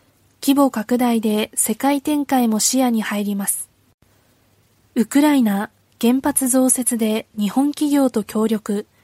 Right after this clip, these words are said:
西部州で四基。ウクライナのハルシチェンコエネルギー相は二十三日、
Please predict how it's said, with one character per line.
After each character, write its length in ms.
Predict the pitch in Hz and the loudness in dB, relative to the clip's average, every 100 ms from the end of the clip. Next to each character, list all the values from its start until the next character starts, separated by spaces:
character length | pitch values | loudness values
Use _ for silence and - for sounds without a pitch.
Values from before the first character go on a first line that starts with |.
| _ - | _ -4
西 300 | - 240 269 | 2 4 2
部 100 | 294 | 0
州 280 | - 269 240 | 0 0 0
で 120 | 214 | 0
四 240 | 196 240 | 0 0
基。 300 | 226 208 196 _ _ _ _ _ _ _ _ _ _ _ _ - | -2 -8 -10 _ _ _ _ _ _ _ _ _ _ _ _ -6
ウ 100 | 220 | -4
ク 160 | - 294 | 0 2
ラ 140 | 302 | 4
イ 60 | 269 | 2
ナ 120 | 233 | 2
の 280 | 196 202 - | 2 0 -4
ハ 160 | - 226 | -2 0
ル 100 | 277 | 0
シ 120 | - | -2
チ 120 | 302 | 0
ェ 80 | 277 | 0
ン 60 | |
コ 280 | 240 202 208 - | 0 0 0 0
エ 60 | |
ネ 120 | 208 | 0
ル 80 | 240 | 0
ギ 220 | 240 262 | 2 2
ー 20 | 254 | 2
相 220 | - 214 | 0 0
は 140 | 208 | 0
二 140 | 196 233 | 0 0
十 200 | 240 220 | 0 0
三 260 | - 226 | 0 0
日、 420 | 214 196 - 190 | -2 -4 -6 -6